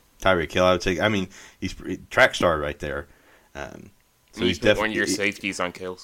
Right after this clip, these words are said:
Speaker 1: yeah,
Speaker 2: Kelce.
Speaker 1: he's
Speaker 2: You
Speaker 1: definitely
Speaker 2: have to.
Speaker 1: gonna, uh, test that Achilles, I would say, with the running game.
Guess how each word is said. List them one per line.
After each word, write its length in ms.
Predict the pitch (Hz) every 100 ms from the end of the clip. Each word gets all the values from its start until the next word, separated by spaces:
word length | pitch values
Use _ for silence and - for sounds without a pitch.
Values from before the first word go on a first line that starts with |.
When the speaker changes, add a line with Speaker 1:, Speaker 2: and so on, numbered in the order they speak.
| -
Speaker 1:
yeah, 80 | 104
Speaker 2:
Kelce. 220 | 92 95
Speaker 1:
he's 80 | 98
Speaker 2:
You 140 | 104 90
Speaker 1:
definitely 340 | 110 104 98
Speaker 2:
have 40 |
to. 60 | 92
Speaker 1:
gonna, 380 | 95 87 82 78 - _ _ -
uh, 340 | 78 76 71 73 _ _
test 240 | - 104 -
that 140 | 92
Achilles, 500 | 78 - 104 87 78
I 80 | 80
would 160 | 80
say, 240 | - 85 80
with 220 | 78 73
the 80 | 76
running 260 | 87 78
game. 320 | 69 71 57